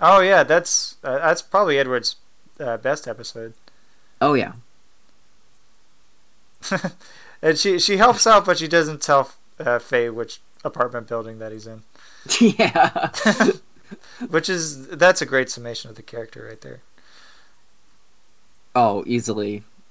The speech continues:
Speaker 1: She did her part,
Speaker 2: No.
Speaker 1: now she's gonna go do what she wants.
Speaker 2: We were ta-, we were talking, uh,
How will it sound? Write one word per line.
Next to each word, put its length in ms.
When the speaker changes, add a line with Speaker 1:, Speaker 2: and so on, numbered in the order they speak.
Speaker 1:
She 160
did 160
her 140
part, 300
Speaker 2:
No. 80
Speaker 1:
now 40
she's 200
gonna 160
go 140
do 160
what 100
she 140
wants. 320
Speaker 2:
We 240
were 80
ta-, 240
we 140
were 60
talking, 400
uh, 300